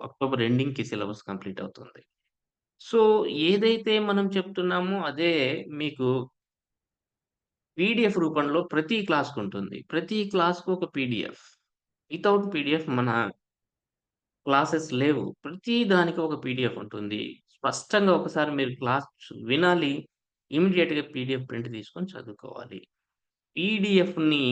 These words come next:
ఎంత క్వాలిటీగా ప్రిపేర్ చేసామంటే, అవర్స్ టుగెదర్ కూర్చొని చేసాం. ఓపెన్ ఛాలెంజ్ ఫ్రెండ్స్, మార్కెట్‌లో మీకు ఈ కంటెంట్ ఎక్కడా దొరకదు.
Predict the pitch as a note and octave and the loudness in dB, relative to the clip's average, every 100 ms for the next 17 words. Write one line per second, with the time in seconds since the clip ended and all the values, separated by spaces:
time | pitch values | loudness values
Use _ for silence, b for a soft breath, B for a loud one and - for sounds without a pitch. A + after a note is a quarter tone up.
0 | B2+ - B2 B2+ E3+ F#3 F#3 D#3+ D3+ D3+ | 0 -2 -4 -2 2 2 2 0 2 0
1 | D#3+ D#3 D3+ D#3 B2+ C3 B2 A#2+ B2 A#2+ | 2 0 0 -2 -4 -4 -2 -4 -2 -2
2 | A#2+ D#3 - B2+ E3+ F#3 F#3 D3 C3+ A#2+ | -2 -2 -2 2 4 4 0 -4 -2 0
3 | B2 - A#2+ - C3 - - - - _ | -2 -6 -14 -12 -12 -14 -14 -14 -16 _
4 | A#2 C#3+ E3 D#3+ D3+ C3+ C3+ C3 - G3 | 0 2 2 0 0 -2 -2 -6 -4 -4
5 | G#3 C3 B2+ C3 C3+ C3+ B2+ B2 B2 A#2+ | -4 -2 0 0 -2 -2 0 -2 -4 -6
6 | B2 A#2+ A#2+ A#2 A2 A2+ - A#2 - G#2+ | -6 -4 -6 -8 -10 -14 -16 -16 -16 -20